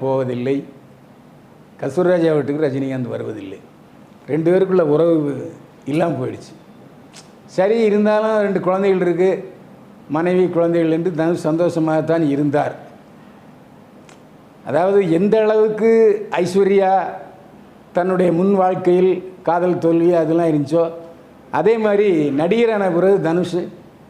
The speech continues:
சில நடிகைகளுடன் தொடர்பு இருந்தது உண்மைதான். இது வந்து எல்லா நடிகர்களுக்கும் இயல்பான ஒன்று தான். இதை வந்து ஒரு பெருசா எடுத்து வீட்டுல ஒரே சண்டை.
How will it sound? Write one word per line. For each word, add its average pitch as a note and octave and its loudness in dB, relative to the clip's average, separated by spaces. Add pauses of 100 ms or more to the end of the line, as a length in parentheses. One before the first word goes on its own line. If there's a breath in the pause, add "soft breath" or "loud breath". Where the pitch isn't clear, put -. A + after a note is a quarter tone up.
(100)
சில G#3+ 0
நடிகைகளுடன் F#3+ 0 (640)
தொடர்பு F#3 0
இருந்தது E3+ 0
உண்மைதான். D3 -2 (1800)
இது A#3 2
வந்து A3 2 (460)
எல்லா G#3+ 2
நடிகர்களுக்கும் G3+ 2
இயல்பான F#3 2
ஒன்று D3+ 0
தான். C#3 -2 (680)
இதை G3 2
வந்து G#3+ 2
ஒரு - -
பெருசா E3+ 0
எடுத்து D#3+ 2
வீட்டுல D3 0
ஒரே C#3 0
சண்டை. A#2 -6